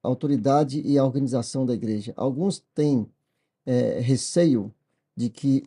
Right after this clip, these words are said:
a igreja organização, a igreja sistema, ela comprometa a espiritualidade, é, dos seus membros como corpo de Cristo.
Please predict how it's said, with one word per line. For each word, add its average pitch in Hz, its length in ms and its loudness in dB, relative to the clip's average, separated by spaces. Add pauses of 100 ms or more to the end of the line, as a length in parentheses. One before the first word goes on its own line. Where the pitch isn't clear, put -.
(100)
a 139 100 2
igreja 139 600 0
organização, 147 960 2
a 131 100 0
igreja 139 500 0
sistema, 120 760 0 (480)
ela 139 220 4
comprometa 151 800 0
a 135 260 -4
espiritualidade, 131 1300 0 (100)
é, 123 520 2
dos 123 180 -6
seus 156 260 -2
membros 123 680 0 (160)
como 135 220 2
corpo 143 280 0
de 127 140 -4
Cristo. 113 520 -6